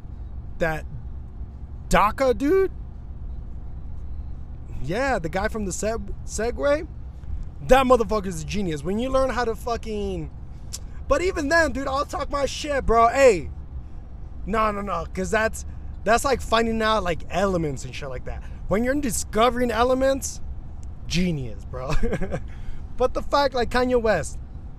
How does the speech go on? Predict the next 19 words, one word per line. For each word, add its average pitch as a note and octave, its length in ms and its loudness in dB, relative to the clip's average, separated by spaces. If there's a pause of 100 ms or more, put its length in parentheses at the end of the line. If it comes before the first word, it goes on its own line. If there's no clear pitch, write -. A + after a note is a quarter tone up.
(1080)
that F#3 140 4
he A3 160 2
can B3 200 2
move G3+ 360 0
cultures, D#3+ 1000 0 (140)
that E3 100 2
he A3 120 0
can B3+ 180 -4
influence A3+ 480 2
cultures, G#3 880 0 (440)
that F3+ 260 2
he G3+ 140 -2
can G#3+ 340 0
get G#3 360 2 (1900)
the F3 100 2
whole A3 240 4
Sunday G3+ 500 4
service, G3 840 0
like, E3+ 200 -6